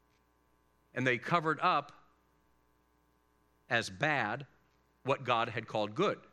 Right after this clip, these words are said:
Secondly,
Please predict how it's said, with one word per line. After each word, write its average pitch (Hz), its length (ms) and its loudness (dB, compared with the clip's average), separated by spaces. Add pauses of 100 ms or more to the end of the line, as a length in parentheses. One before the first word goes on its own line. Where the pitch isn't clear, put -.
(1900)
Secondly, 170 720 2